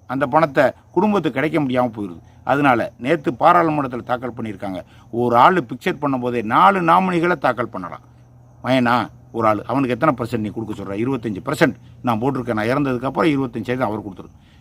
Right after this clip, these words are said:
சரி, அடுத்த ஆளு இன்னாரு, அவனுக்கு நாற்பது சதவீதம் கொடுத்துருங்க. சரி, அடுத்து இன்னாரு, அவனுக்கு பத்து சதவீதம் கொடுத்துருங்க. இன்னாரு, இன்னொரு அஞ்சு சதவீதம் கொடுத்துருங்க. அப்படி நாமினியை தாக்கல் பண்ணலாமா? அப்ப ஏதோ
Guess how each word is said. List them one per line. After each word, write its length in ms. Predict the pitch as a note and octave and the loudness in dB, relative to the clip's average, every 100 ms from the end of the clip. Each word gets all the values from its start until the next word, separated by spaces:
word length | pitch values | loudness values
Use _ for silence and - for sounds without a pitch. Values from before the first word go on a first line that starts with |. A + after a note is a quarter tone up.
| - | 0
சரி, 220 | D3+ C3 | 4 6
அடுத்த 280 | B2+ E3+ E3+ | 4 6 4
ஆளு 160 | B2+ - _ _ | 4 0 _ _
இன்னாரு, 460 | A#2+ D#3 D3+ D3 C3 - _ - | -2 4 6 6 4 -8 _ -10
அவனுக்கு 320 | A2 A#2 G#2 | -8 -6 -2
நாற்பது 320 | A2 C3 A2+ | -2 -2 -4
சதவீதம் 280 | A#2 A#2+ F2 | -4 -4 -8
கொடுத்துருங்க. 320 | E2 E2+ - - _ _ _ _ | -12 -16 -20 -20 _ _ _ _
சரி, 280 | - E3 C3+ | 6 6 6
அடுத்து 340 | A#2+ D#3 F3+ E3 | 4 2 2 0
இன்னாரு, 300 | E3+ F3+ D3 A2 _ | 6 6 6 2 _
அவனுக்கு 300 | - B2 B2+ | -8 -6 -6
பத்து 240 | G#2 F#2+ B2+ | -10 -10 -8
சதவீதம் 320 | A2+ C3 F#2+ | -6 -6 -8
கொடுத்துருங்க. 320 | E2+ E2 F2+ - - | -12 -18 -20 -14 -4
இன்னாரு, 360 | D#3 E3+ C#3 - A#2+ | 4 6 6 2 -8
இன்னொரு 300 | C3+ C#3 A2 | -6 -4 -6
அஞ்சு 220 | G2+ G#2 | -8 -10
சதவீதம் 320 | A2 A#2+ F#2+ | -10 -10 -12
கொடுத்துருங்க. 300 | F2 F2 F#2 | -14 -14 -12
அப்படி 140 | A2+ | -4
நாமினியை 440 | A2 D#3 D#3 D3+ F#3+ - - - | 2 4 4 2 2 -2 -14 -2
தாக்கல் 300 | B2+ - D3 | 0 2 0
பண்ணலாமா? 360 | A2+ F#2+ D#2 - _ - | -2 -6 -8 -14 _ -2
அப்ப 420 | C#3 B2+ C#3 A2 - _ | 0 4 4 4 -6 _
ஏதோ 380 | - D3+ G3 A3 | 2 6 8 8